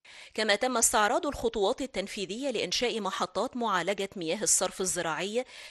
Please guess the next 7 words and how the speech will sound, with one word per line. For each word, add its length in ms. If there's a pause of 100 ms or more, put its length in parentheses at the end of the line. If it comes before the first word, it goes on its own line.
لتوفير 560
مصادر 520
مياه 320
الري 380
لمناطق 600
الأراضي 400
الزراعية 640